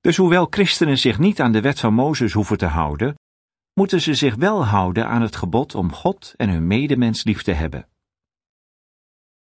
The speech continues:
Principes achter de tien geboden in het Nieuwe Testament.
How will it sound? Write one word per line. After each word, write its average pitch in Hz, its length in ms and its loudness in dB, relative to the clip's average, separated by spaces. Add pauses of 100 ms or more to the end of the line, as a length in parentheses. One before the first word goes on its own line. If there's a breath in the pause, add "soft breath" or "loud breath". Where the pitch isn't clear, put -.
(340)
Principes 226 760 0
achter - 340 0
de 165 160 -2
tien 170 200 0
geboden 135 640 0
in 113 140 0
het 90 120 -4
Nieuwe 151 260 2
Testament. 98 720 -4